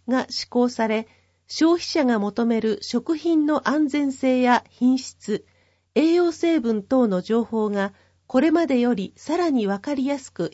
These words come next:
表示されるようになりました。毎日の食事に使われる材料等について、どのように作られているの？原材料は何が入っているの？と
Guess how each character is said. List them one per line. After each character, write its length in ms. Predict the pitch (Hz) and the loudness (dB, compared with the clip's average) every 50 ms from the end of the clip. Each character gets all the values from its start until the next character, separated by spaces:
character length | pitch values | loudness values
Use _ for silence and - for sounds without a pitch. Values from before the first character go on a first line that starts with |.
| - - | -4 -2
表 200 | 233 233 233 233 | 0 0 0 0
示 80 | 247 | -4
さ 140 | 240 - 233 | -4 -2 -2
れ 140 | 220 233 233 | 0 0 -2
る 100 | 220 226 | 0 2
よ 120 | 240 240 | 2 2
う 60 | 220 185 | 0 0
に 100 | 185 - | -4 -8
な 100 | - 107 | -10 -10
り 140 | - 175 | -10 -10
ま 100 | 170 160 | -10 -10
し 140 | - - - | -10 -12 -10
た。 180 | - - - _ _ _ _ _ _ _ _ _ _ _ _ _ _ _ _ _ _ _ _ _ _ _ _ _ _ | -8 -10 -10 _ _ _ _ _ _ _ _ _ _ _ _ _ _ _ _ _ _ _ _ _ _ _ _ _ _
毎 260 | - 240 294 349 349 330 | 2 4 4 6 6 4
日 280 | 320 302 254 - - | 2 2 0 -2 -4
の 100 | 220 220 | -4 -2
食 320 | 208 - 226 226 - 285 262 | -2 -2 -4 -2 -2 -6 -4
事 120 | - 285 | -2 0
に 140 | 294 277 262 | 0 -2 -2
使 240 | - - - 262 269 | -6 -6 -2 2 4
わ 140 | 269 262 | 4 4
れ 140 | 262 254 247 | 4 4 2
る 160 | 247 247 - - | 2 0 -2 0
材 300 | - 233 254 294 311 311 | 0 0 2 2 2 2
料 200 | 311 320 285 254 | 2 2 2 2
等 220 | 254 262 262 247 | 0 0 0 2
に 160 | 220 202 202 | 0 0 -4
つ 140 | 196 - 233 | -4 -4 -4
い 100 | 226 190 | -4 -4
て、 300 | - - 175 156 185 196 _ _ _ _ _ _ _ _ _ _ - | -4 -6 -6 -6 -6 -8 _ _ _ _ _ _ _ _ _ _ -4
ど 160 | 190 240 285 311 | 0 0 2 2
の 160 | 370 349 330 | 2 2 4
よ 140 | 302 277 247 | 4 4 2
う 40 | |
に 160 | 220 208 196 196 | 2 0 -4 -6
作 220 | - - - 254 | -8 -6 0 2
ら 140 | 262 254 247 | 2 2 2
れ 100 | 233 208 | 0 -2
て 120 | 202 180 160 | -4 -4 -6
い 100 | 185 196 | -4 -4
る 120 | 214 208 | -4 -4
の？ 240 | 185 175 220 285 - _ _ _ _ _ _ _ _ _ - - | -2 -2 -4 -6 -6 _ _ _ _ _ _ _ _ _ -6 -2
原 220 | 247 294 311 311 | 0 2 2 2
材 220 | 294 339 339 330 320 | 2 2 2 2 2
料 240 | 277 277 262 233 220 | 2 2 2 2 2
は 120 | 208 202 | 2 0
何 300 | 196 233 302 359 370 320 | 0 0 2 2 2 2
が 120 | 262 233 | 0 0
入 180 | 190 233 277 254 | 0 0 -2 -4
っ 20 | |
て 200 | 254 _ - 180 | -4 _ -4 -4
い 100 | 208 214 | -2 -2
る 120 | 226 247 240 | 0 0 0
の？ 220 | 208 208 262 - _ _ _ _ _ _ _ _ - | 0 -2 -4 -6 _ _ _ _ _ _ _ _ -2
と 200 | 269 277 247 | 0 0 0